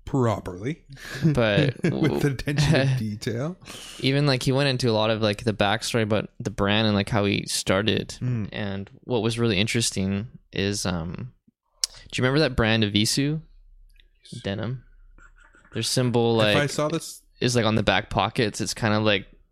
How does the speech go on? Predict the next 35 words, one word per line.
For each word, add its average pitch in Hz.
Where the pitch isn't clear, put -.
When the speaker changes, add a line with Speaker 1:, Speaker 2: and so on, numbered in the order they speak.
Speaker 2:
those 123
two 110
upside 110
down 104
U's, 117
like, -
the 101
strokes -
on 120
the 113
back 110
pockets. 123
Speaker 1:
Mm, 113
I'd 120
have 120
to 117
see 110
Speaker 2:
I'd 104
Speaker 1:
it. 98
Speaker 2:
have 95
to, -
okay. 92
Speaker 1:
Okay, 101
yeah, 95
yeah. 101
Speaker 2:
But 101
anyways, 107
another, 113
like, 98
really 110
sick -
denim 92
brand. 78
Speaker 1:
Mm. 127
Speaker 2:
Um, 95